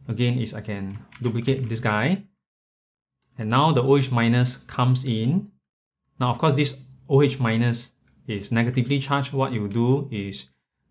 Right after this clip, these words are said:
we will draw a lone pair on oxygen, attack carbon.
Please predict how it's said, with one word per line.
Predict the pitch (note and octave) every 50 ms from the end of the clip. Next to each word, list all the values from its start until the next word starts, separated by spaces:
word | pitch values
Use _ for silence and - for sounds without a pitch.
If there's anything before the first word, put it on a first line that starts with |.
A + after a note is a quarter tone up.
| _ -
we | G#2+ G#2
will | G2 G2+
draw | A2+ B2 C3 A#2+
a | G#2
lone | G#2 A#2 B2
pair | B2+ B2+ B2
on | G#2+ G#2 -
oxygen, | G#2+ - C3 A#2 - B2 B2 C3+ F#3 G#3 G#3 - - _ _ _ _ _ _ _ _ _ -
attack | G#2 - - C#3 C3 C3 - - _ _ _ _ _ _ _ _ _ _ _ _ _ _ _ _ _ _ _ _ _ _ _ _ _ _
carbon. | - - G#2+ G2+ G2 G#2 F#2 -